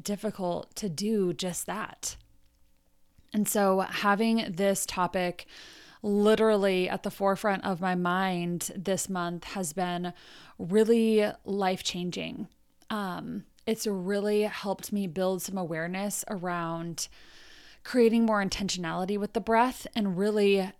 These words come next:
noticing just how powerful the breath is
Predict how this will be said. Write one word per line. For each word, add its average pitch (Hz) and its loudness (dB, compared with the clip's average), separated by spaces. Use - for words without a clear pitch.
noticing 214 4
just 254 -2
how 202 0
powerful 196 -2
the 180 -2
breath 175 -4
is 214 -4